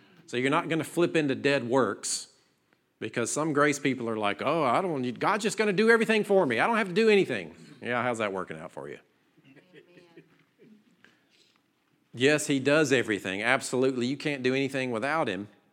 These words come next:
that's spiritual. But you get your heart engaged, and just one of the paths, one of the little tools you can do is goal setting and setting your intention. And,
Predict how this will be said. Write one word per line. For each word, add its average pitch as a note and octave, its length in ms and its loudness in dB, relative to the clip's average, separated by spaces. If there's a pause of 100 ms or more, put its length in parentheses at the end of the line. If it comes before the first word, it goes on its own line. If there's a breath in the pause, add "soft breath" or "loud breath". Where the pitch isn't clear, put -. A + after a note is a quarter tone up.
(200)
that's A2 240 -6
spiritual. A#2+ 1000 2 (880 soft breath)
But D3 180 -2
you D3+ 540 2 (100)
get C#3+ 220 -2
your D3+ 140 0
heart D3+ 320 -2
engaged, F#2+ 640 -8
and G#2 100 -6
just A2+ 160 -8
one A2+ 280 0
of C#3+ 80 0
the D3+ 80 -2
paths, C#3 420 -2
one A#2 220 -2
of C#3 60 -4
the C#3+ 60 -4
little D3 220 0
tools D#3 460 -2
you C#3 100 -4
can C#3+ 160 -6
do G#2+ 280 -4
is A2 120 -8
goal A#2 300 -2
setting G#2+ 420 -4
and G#2 100 -8
setting A2+ 260 -6
your A2 120 -4
intention. G#2 480 -6
And, F#2+ 240 -14